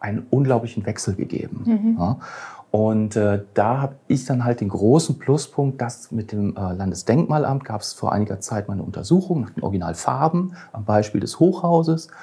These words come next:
Speaker 1: Und da hab ich seinerzeit die Farbsimulation miterarbeitet und die zeige ich dann halt auch, wie es damals wirklich aussah. Und das sah anders aus als heute.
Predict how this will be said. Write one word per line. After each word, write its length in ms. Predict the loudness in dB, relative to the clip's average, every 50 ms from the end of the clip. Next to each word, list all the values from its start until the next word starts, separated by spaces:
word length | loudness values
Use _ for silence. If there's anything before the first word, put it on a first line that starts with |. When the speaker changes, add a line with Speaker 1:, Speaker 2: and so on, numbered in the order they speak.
| -18 -18 -18 -16 -10
Speaker 1:
Und 120 | -8 -4 -4
da 60 | -4
hab 140 | -2 -2 -4
ich 160 | -4 -4 -2
seinerzeit 840 | -2 0 0 0 0 -2 -6 -6 -4 -2 -2 -2 -4 -6 -10 -8 -4
die 180 | -4 -2 -2
Farbsimulation 1000 | -4 -6 -8 -8 -8 -4 0 2 4 4 4 2 0 -2 -4 -4 -2 0 2 4 4
miterarbeitet 880 | 4 4 4 4 4 4 4 4 4 4 4 2 2 2 2 2 0 0
und 240 | 0 -4 -6 -2 0
die 240 | 2 2 2 0 -2 -8 -14 -20 -20 -20 _ _
zeige 320 | -10 -6 -2 -2 0 0
ich 100 | -2 -4
dann 180 | -6 -10 -10 -8
halt 220 | -8 -8 -6 -6
auch, 340 | -6 -6 -6 -8 -10 -14 -12 -2
wie 140 | 2 2 2
es 140 | 2 0 -4
damals 480 | -6 -4 -4 -4 -4 -4 -6 -8 -12 -14
wirklich 500 | -14 -12 -12 -8 -8 -8 -8 -8 -6 _
aussah. 640 | -2 0 0 0 -2 -4 -6 -8 -8 -10 -10 -12 -14 -16 -20 -20 -20 -20 _ _ _
Und 60 | -16 -12
das 240 | -12 -10 -10 -12 -12
sah 200 | -12 -12 -12 -14 _ _ _ _ _ _ -4
anders 440 | 0 0 2 2 2 2 0 -2 -6
aus 380 | -6 -6 -6 -6 -6 -10 -12 -12
als 340 | -12 -12 -12 -12 -18 -14 -10
heute. 400 | -8 -8 -8 -8 -12 -16 -18 -18